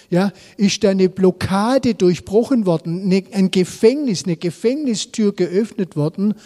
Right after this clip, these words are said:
Also nicht nur sie war gebunden durch diese Unvergebenheit, sondern auch er war, dieser Vater, eigentlich eingesperrt, eingekerkert durch sie. Ja. Und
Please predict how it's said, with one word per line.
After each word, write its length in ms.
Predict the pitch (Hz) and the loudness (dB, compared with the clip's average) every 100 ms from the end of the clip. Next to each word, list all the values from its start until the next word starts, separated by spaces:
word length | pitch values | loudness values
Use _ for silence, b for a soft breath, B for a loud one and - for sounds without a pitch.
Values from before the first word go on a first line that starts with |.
| B B B | B B B
Also 240 | 175 185 | -4 0
nicht 220 | 185 196 | 0 0
nur 160 | 202 180 | 0 0
sie 320 | - 190 226 | 0 0 0
war 220 | 208 190 | 0 -4
gebunden 800 | 185 180 - 196 220 202 208 208 202 | -6 -8 -2 0 0 -2 -2 -2 0
durch 340 | 170 175 - | -2 -2 -4
diese 480 | 175 180 - 170 175 | -8 -6 -2 -2 -2
Unvergebenheit, 1080 | 180 208 - 190 160 170 175 156 156 165 - B B | -2 -4 -4 -4 -4 -2 -4 -4 -4 -6 -10 B B
sondern 420 | - 165 160 165 | -10 -6 -4 -4
auch 320 | 165 156 151 - | -6 -6 -8 -6
er 500 | 196 165 170 185 208 - B B B | -2 0 0 -2 -4 -8 B B B
war, 540 | 147 165 165 175 196 160 - | -6 -4 -2 -2 -4 -8 -8
dieser 280 | 160 175 151 | -6 -4 -6
Vater, 720 | - 151 175 190 214 - - | -4 -4 -4 -2 -2 -2 -4
eigentlich 500 | 165 180 180 - - | -4 -2 -4 -6 -4
eingesperrt, 920 | 165 185 190 185 - 180 190 - - | -4 -4 -4 -6 -6 -6 -6 -8 -16
eingekerkert 1040 | 185 165 185 185 - 170 180 190 202 190 - - | -6 -4 -4 -6 -6 -4 -2 -2 -4 -6 -8 -2
durch 300 | 190 220 - | -2 -2 -4
sie. 400 | 208 214 240 - B B B B B | -2 0 0 -2 B B B B B
Ja. 260 | 156 160 165 B B B B B | -4 -4 -4 B B B B B
Und 480 | 214 269 277 226 | 0 2 2 -4